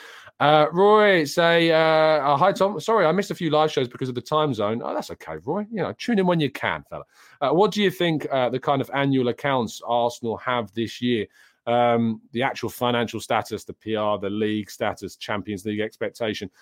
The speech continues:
You know, of course, last season, last year we made another loss, and we're probably gonna make another loss this season because we're not selling players well enough and we're investing a lot of money. However, getting into the Champions League, potentially finishing in a really high position in the Premier League,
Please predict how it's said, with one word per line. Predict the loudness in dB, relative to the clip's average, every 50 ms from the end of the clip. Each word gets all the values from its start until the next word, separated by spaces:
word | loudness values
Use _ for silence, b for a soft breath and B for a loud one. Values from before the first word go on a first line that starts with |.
| b b b b -4
You | 0
know, | 2 2
of | 2 2
course, | 2 0 0 2 2
last | 2 2 2 0 -2
season, | -2 -2 -2 -2 -2 -2 -2 0 0
last | 0 -2 -2 -2
year | -2 -4 -2
we |
made | -2 -2 -2
another | -2 -2 -2 -2 -2
loss, | 0 2 2 2 0 -2 -8 -14 -16 -14 -8 -6
and | -6 -4 -4 -4
we're | -4 -2
probably | 0 0 0 0 0 0
gonna | 0 0 0
make | 0 0 0 0
another | 0 0 0 0 0
loss | 0 -2 -2 -4 -6 -6
this | -6 -8 -8 -6
season | -6 -6 -6 -6 -6 -10
because | -12 -12 -8 -4
we're | -2
not | -2 -2 -4
selling | -4 -4 -2 -2 -2 -2 -4 -6
players | -6 -6 -4 -4 -4 -4 -4
well | -6 -6 -6
enough | -4 -6 -6 -6 -6
and | -6
we're | -6 -4 -4 -6
investing | -4 -4 -6 -6 -6 -8 -8 -6
a | -6
lot | -6 -6
of | -6 -6
money. | -8 -8 -8 b b b b b b b b b b
However, | -2 0 2 4 2 2 2 0 -4 -6 -6 b b b b _ -2
getting | -2 -2 0 0 -2 0 0
into | 0 -2 -4
the | -6
Champions | -4 0 0 0 0 0 0 -2 -4 0 2
League, | 2 2 4 4 2 2 0 -2 -6 -12
potentially | -16 -6 -4 -2 -2 -2 -4 -6 -10
finishing | -10 -12 -18 _ -6 -4 -4 -2 -4 -4 -4 -4 -4
in | -4 -4
a | -4
really | -4 -4 -4 -2 -2 -2
high | -2 -2 -4 -4
position | -6 -8 -10 -8 -6 -6
in | -6
the | -4
Premier | -2 -2 0 2 2 2
League, | 2 2 0 -2 b